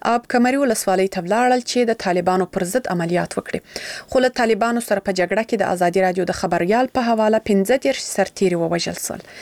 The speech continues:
د بادغیس والي عبدالغفور ملکزي آزادي راډیو ته ویل دغو ځواکونو له محلي ادارې سره په نه همغږۍ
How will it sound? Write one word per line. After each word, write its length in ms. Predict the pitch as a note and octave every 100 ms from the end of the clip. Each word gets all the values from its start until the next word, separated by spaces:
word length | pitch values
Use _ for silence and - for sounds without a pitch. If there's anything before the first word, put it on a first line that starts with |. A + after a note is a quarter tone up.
| - - - -
د 20 |
بادغیس 540 | G#3+ C4+ C#4+ E4+ -
والي 200 | D4 C#4+
عبدالغفور 640 | D#4 - A3 - - C4+ C#4+
ملکزي 680 | A3+ F3 F3 - - C#4+ -
آزادي 380 | - F3+ F3+ G3
راډیو 240 | G3 F#3 F#3
ته 140 | F#3+
ویل 320 | F#3 A#3+ B3+ B3 - - -
دغو 200 | B3 A#3+
ځواکونو 580 | F#3+ F#3+ F3+ - C#4
له 160 | C4 F#3
محلي 380 | F3+ F3+ G3 B3
ادارې 380 | A3 F#3+ F3+ A3
سره 300 | A#3 A#3 A3+ - - - -
په 220 | - A#3 A#3
نه 220 | A3 B3 D#4+
همغږۍ 460 | B3+ G#3+ F3+ F3 F3